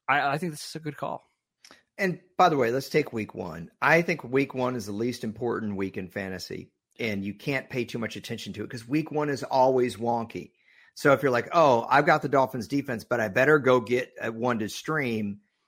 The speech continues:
Speaker 2: you never know. Atlanta could come out and score fifty-two points on, in week one and then lose their next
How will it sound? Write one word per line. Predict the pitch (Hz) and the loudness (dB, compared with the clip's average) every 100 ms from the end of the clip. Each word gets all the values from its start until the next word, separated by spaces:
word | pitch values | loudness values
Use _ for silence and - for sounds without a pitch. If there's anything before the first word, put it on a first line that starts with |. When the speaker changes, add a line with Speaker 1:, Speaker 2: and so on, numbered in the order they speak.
| _ _ - | _ _ -2
Speaker 2:
you | 202 | 2
never | 226 180 180 | 4 4 4
know. | 170 151 | 4 4
Atlanta | 156 185 196 190 | 2 2 4 2
could | 156 120 | -2 -4
come | 143 | -2
out | 135 | -2
and | 127 | -4
score | - 131 | -4 -4
fifty-two | - 135 135 117 123 110 | -2 -4 -4 -8 -6 -2
points | 113 101 85 - - - | -2 -2 -6 -12 -10 -4
on, | 117 - | -4 -4
in | 110 | -4
week | 110 113 | -2 -2
one | 123 117 107 104 | -2 0 0 -2
and | 123 117 110 | -4 -4 -2
then | 113 | -2
lose | 110 117 101 | -2 -2 -2
their | 104 | -6
next | 98 92 | -6 -10